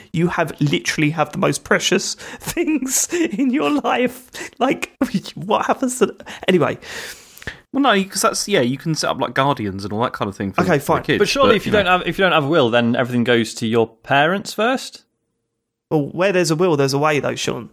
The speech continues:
Speaker 1: So, you know what I
Speaker 3: Okay.
Speaker 1: mean? To get the will down, that's great. Um, <laughs> I'll let that hit later. Uh, that was Jamie Kennedy. Um, J-,
Speaker 2: <laughs>
Speaker 1: James,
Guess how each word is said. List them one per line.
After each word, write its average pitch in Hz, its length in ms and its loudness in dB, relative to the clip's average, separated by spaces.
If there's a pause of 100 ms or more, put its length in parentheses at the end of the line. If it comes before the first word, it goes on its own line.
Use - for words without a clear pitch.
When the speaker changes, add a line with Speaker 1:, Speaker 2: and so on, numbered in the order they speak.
Speaker 1:
So, 143 240 2
you 135 260 0
know 156 160 2
what 117 100 4
I 160 60 6
Speaker 3:
Okay. 151 140 2
Speaker 1:
mean? 143 80 -8
To - 200 -6
get 160 240 0
the 156 80 0
will 165 240 2
down, 139 280 0
that's 139 280 0
great. - 280 -2 (340)
Um, 180 340 2
<laughs> - 40 -2
I'll 190 920 0
let 160 220 0
that 143 160 0
hit - 180 0
later. 127 340 0 (140)
Uh, 247 560 0
that 139 80 -2
was 135 120 0
Jamie 143 240 0
Kennedy. 139 380 -2 (220)
Um, 147 400 0 (640)
J-, 165 360 2
Speaker 2:
<laughs> 170 40 2
Speaker 1:
James, 151 320 0